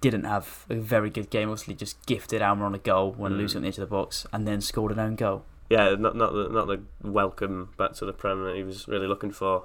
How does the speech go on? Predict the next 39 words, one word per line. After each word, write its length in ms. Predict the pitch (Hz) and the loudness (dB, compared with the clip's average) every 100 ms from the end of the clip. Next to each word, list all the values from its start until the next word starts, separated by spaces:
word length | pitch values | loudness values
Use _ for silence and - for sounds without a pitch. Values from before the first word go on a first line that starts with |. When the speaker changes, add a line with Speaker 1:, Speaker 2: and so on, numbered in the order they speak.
| - | 0
Speaker 2:
Um, 460 | 98 98 95 92 - _ - | 2 2 0 -4 -12 _ -2
but 100 | 107 | 0
just 140 | 113 | 2
on 100 | 104 | 2
David 240 | 92 87 85 | 2 0 -2
Raya, 400 | 87 85 82 - | -2 -2 -6 -6
I 100 | 87 | -4
mean, 280 | 90 85 - - - - - | -4 -6 -12 -20 -20 -18 -4
we, 120 | 107 | -2
we 320 | - 117 113 | 2 2 2
both 280 | 107 104 98 | 4 2 2
took 220 | - 98 | -2 -4
him 80 | 98 | -2
out 100 | 95 87 | 0 0
of 80 | 92 | 0
our 80 | 92 | -2
fantasy 440 | 95 92 - 90 | -2 -2 -4 -8
teams. 460 | - 90 87 85 107 | -6 -6 -6 -8 -2
We, 160 | 98 | 0
we 100 | 110 | 4
had 140 | 113 104 | 4 4
a 40 | |
feeling 440 | - 107 101 95 | 2 2 2 0
this 160 | 95 - | -4 -6
was 120 | 101 | -10
coming, 360 | - 101 92 90 - - - | -4 -4 -4 -8 -12 -20 -6
you 60 | 98 | -4
know, 60 | |
potentially 680 | - 107 101 - 95 92 90 - - - - - | -4 -4 -4 -4 -6 -6 -8 -18 -20 -20 -20 -4
an 100 | 95 | 2
absolute 420 | 90 - 87 87 - | 2 2 -2 -2 -4
disaster 400 | 87 85 - 87 | -4 -4 -4 -4
class, 300 | 92 82 104 | -4 -4 -2
and, 100 | 98 | -2
and 160 | 98 | 0
that's 160 | 95 - | -2 0
what 100 | 87 | -2
it 80 | 73 | 0
was. 280 | 95 - | 0 -2